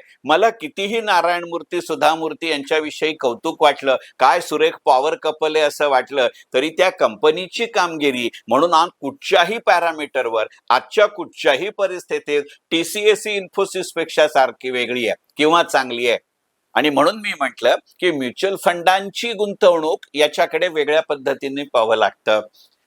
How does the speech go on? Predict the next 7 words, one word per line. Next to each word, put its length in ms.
याचा 520
अर्थ 260
असा 280
आहे 280
की 160
येणाऱ्या 480
काळामध्ये 840